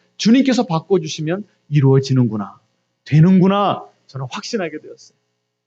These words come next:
여러분, 하나님의 선한 손이 저의 인생 가운데, 저의 사역 가운데, 우리 봉신교회 가운데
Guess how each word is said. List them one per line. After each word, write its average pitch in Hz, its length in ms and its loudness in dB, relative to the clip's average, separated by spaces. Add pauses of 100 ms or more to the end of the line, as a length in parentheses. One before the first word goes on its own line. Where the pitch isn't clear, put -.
(160)
여러분, 117 340 -2
하나님의 214 580 2
선한 208 460 -2
손이 175 520 0 (200)
저의 165 340 -2
인생 151 300 0
가운데, 131 280 0
저의 160 280 2
사역 254 400 0
가운데, 190 260 2
우리 190 200 2
봉신교회 262 720 4
가운데 208 560 0